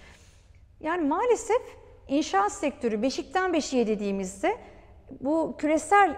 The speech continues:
enerji tüketiminin yüzde kırkını harcıyor durumda. Çok büyük bir oran bu. Yani bakıldığında sadece binanın kendi değil, o binanın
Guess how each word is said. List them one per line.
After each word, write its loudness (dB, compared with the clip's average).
enerji 0
tüketiminin -2
yüzde -2
kırkını 0
harcıyor 0
durumda. -6
Çok -4
büyük -2
bir 2
oran 0
bu. -10
Yani -2
bakıldığında 0
sadece 2
binanın 2
kendi -2
değil, 2
o 4
binanın 0